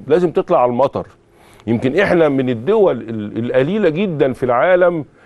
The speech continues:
اللي، ال-، اللي بتزرع الأعلاف على مية الري.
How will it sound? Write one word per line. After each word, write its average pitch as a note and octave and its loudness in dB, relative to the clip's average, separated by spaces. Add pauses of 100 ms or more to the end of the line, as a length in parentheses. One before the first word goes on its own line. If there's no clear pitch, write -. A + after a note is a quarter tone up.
(180)
اللي، C#3 4
ال-، A#2 -2
اللي B2 2
بتزرع C#3+ 2
الأعلاف D3 2
على A2+ 0
مية D3+ 0
الري. B2+ 0